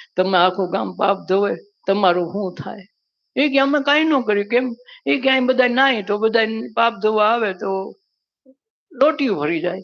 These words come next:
હઉને ઘીરે ઘીરે બાટી આવે, એટલે એટલું થાય, મેં એમાંય ઓછું પડે,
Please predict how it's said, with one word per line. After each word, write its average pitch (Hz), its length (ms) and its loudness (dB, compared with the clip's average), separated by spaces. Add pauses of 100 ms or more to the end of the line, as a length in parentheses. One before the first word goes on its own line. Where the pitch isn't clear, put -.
(1160)
હઉને 214 280 4
ઘીરે 190 240 2
ઘીરે 165 220 -4
બાટી 185 380 2
આવે, 160 180 0
એટલે 165 180 -4
એટલું 190 280 -4
થાય, 208 200 0
મેં 180 160 -2
એમાંય 208 260 0
ઓછું 202 460 0
પડે, 240 320 0